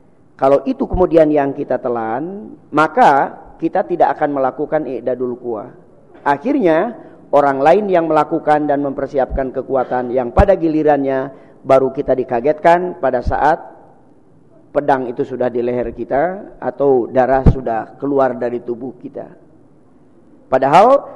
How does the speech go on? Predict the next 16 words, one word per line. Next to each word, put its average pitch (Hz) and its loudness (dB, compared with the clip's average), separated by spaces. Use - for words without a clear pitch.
di 143 -2
dalam 135 4
ayat 127 -2
ini 170 -4
sudah 143 0
diisyaratkan 123 0
oleh 110 -4
Allah, 139 -2
pertarungan 160 -4
itu 220 -6
tidak 143 -2
akan 127 -6
pernah 117 -8
berhenti 147 -8
sampai 156 0
Allah 139 -2